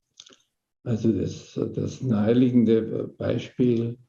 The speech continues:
wenn man von der Gegenwart absieht, in der ich ja diese Funktion auch beobachten kann, äh, wären natürlich, äh,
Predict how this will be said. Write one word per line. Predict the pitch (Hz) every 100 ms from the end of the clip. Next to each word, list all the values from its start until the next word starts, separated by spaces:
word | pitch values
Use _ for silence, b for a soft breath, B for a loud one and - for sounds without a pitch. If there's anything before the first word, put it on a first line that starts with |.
| _ _ _
wenn | 117 113
man | 110
von | 120 110
der | 107
Gegenwart | 110 113 107 98 - -
absieht, | - - - 135 165 - - _ _ _ 117
in |
der | 110 113 110
ich | 117
ja | 107
diese | 123 113 113
Funktion | - 104 104 - 113 117 127 120 120 120 b b b _ _
auch | 110 107
beobachten | - 151 143 139 131 - 143
kann, | 147 127 127 127 131 B B B _ -
äh, | 120
wären | 110 113 - 127 110 113 120 123 120 127
natürlich, | - 117 - 120 110 - -
äh, | 117 107 107